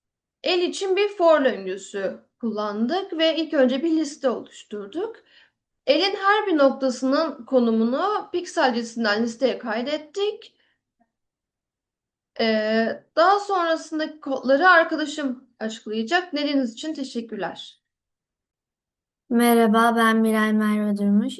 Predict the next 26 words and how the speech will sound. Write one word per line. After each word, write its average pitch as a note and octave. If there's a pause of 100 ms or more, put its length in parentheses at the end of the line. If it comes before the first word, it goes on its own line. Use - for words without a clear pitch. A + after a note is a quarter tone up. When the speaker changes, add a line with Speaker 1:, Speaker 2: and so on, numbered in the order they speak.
Speaker 2:
İstanbul A#3
Topkapı A#3
Üniversitesi'nde G#3
yazılım A3+
mühendisi G#3
üçüncü G#3
sınıf G3+
öğrencisiyim. F#3+ (520)
Kodun A#3+
devamını A#3
ben A3+
anlatacağım. G#3 (600)
Sıfırıncı C4+
indeks A#3+ (120)
bilek, A3
on A#3+
ikinci A#3+
indeks G#3+
orta G#3+
parmak G#3+
ucu. G#3 (520)
Bu B3+
ikisi B3+
arasındaki B3+
açıyı B3
hesaplayacağız. G#3